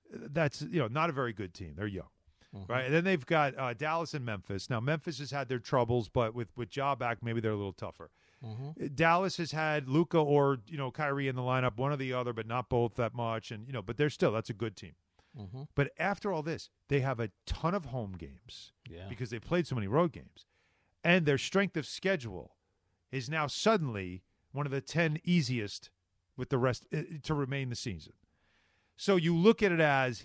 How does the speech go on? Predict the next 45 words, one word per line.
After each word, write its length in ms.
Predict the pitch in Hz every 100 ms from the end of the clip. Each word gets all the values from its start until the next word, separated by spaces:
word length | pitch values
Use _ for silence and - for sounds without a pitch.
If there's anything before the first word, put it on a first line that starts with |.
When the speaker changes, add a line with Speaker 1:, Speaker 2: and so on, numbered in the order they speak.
| -
Speaker 1:
here's 360 | - 175 208 165
now 140 | 170
the 120 | 143 139
opportunity 680 | 120 120 147 135 120 110 101
not 300 | 120 127 -
to 100 | 127
back 440 | 87 120 107 -
off, 340 | 156 131 - - _ _
but 100 | 139 -
to 80 | 120
go 120 | 117
pedal 260 | - 143 123
to 120 | 120
the 80 | 95
metal 340 | 117 156 - _ _ -
Speaker 2:
Mm-hmm. 320 | 104 101 135 165 - -
Speaker 1:
and 160 | 127
make 200 | 131 127
sure 260 | - 190 170
you 120 | 113
can 140 | - 113
secure 400 | - - 170 190
yourself 360 | 110 131 101
a 20 |
top 280 | 104 117 101
four 140 | 110 101
spot 280 | - 87 85
in 60 |
the 120 | 101
East. 340 | 151 143 - - _ _ _ -
And 140 | 139 135
in 120 | 135
the 60 | 123
meantime, 500 | 180 196 139 104 104
with 100 | 101
the 60 |
next 200 | 107 -
couple 220 | - 101 104
of 60 |
weeks 200 | 123 -
coming 300 | - 104 104
and 80 | 95
the 40 | 92
trade 240 | 180 185
deadline, 480 | 87 85 82 85